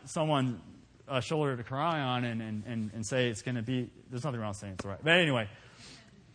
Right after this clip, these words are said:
but so we, we claimed the money, we asked for the money, and, uh, we, uh, I, I did, I just sought the Lord. I didn't feel released to go look for another job. I didn't release to do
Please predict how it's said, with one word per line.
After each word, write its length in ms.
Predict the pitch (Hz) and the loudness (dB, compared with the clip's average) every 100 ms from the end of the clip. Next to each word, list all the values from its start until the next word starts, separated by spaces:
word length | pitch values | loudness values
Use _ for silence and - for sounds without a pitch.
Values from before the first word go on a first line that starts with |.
| - - | -20 -2
but 160 | 175 190 | 4 6
so 240 | 214 214 | 10 10
we, 200 | 185 214 - | 8 4 4
we 140 | 175 | 0
claimed 300 | 175 202 214 | 2 4 4
the 60 | 180 | 4
money, 260 | 170 202 180 | 4 4 4
we 100 | 170 | 6
asked 240 | 180 175 | 6 4
for 80 | 175 | -2
the 80 | 147 | 2
money, 320 | 170 180 143 - - - - - - - | 2 2 0 -6 -20 -20 -20 -20 -20 0
and, 200 | 156 156 | 4 6
uh, 220 | 143 120 - - - - | 6 4 -6 -20 -14 0
we, 420 | 151 170 160 147 | 4 6 6 6
uh, 300 | 139 123 107 95 - - - - - | 6 4 2 -2 -12 -20 -20 -4 2
I, 140 | 139 147 | 4 4
I 60 | |
did, 200 | 143 175 | 4 4
I 160 | 165 151 | 6 4
just 160 | 160 | 4
sought 180 | - 170 | 6 6
the 80 | 156 | 6
Lord. 240 | 151 160 | 4 6
I 120 | 143 151 | 8 6
didn't 140 | 143 | 0
feel 160 | 160 139 | -2 0
released 340 | 135 143 - | 2 0 -2
to 60 | 131 | -4
go 140 | 135 | -2
look 160 | 139 131 | -2 -4
for 100 | 117 | -6
another 260 | 117 127 | -4 -2
job. 400 | 123 127 127 123 | -2 0 0 0
I 60 | 120 | -2
didn't 240 | 127 107 | -4 -6
release 300 | 113 123 120 - | -4 -2 -4 -4
to 60 | |
do 280 | 113 113 101 | -4 -4 -4